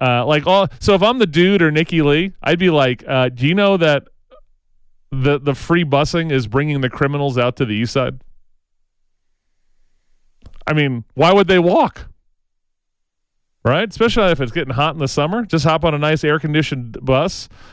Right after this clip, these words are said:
punch the driver in the face, take a dump in the back, and, uh, get dropped off at Pantano and Broadway. What's, what's the diff?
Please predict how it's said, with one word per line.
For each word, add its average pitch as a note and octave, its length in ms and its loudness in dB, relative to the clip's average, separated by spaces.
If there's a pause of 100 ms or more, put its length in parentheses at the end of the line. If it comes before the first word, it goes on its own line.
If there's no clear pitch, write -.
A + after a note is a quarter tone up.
punch E3+ 300 0
the E3+ 80 -2
driver D3 420 2
in C#3+ 100 2
the C3+ 80 -2
face, C3 440 -2
take D3+ 220 0
a D3 60 -2
dump C3+ 280 0
in D3 80 -2
the C3+ 80 -2
back, C3+ 380 0
and, D3+ 160 0
uh, D3+ 220 2 (420)
get D#3+ 160 0
dropped D3+ 340 0
off F#3 240 0
at F3 100 0
Pantano F#3 540 0
and G3 100 0
Broadway. G3 400 0 (2000)
What's, - 500 -4
what's D3+ 260 -2
the F#3+ 100 -2
diff? B3 400 -2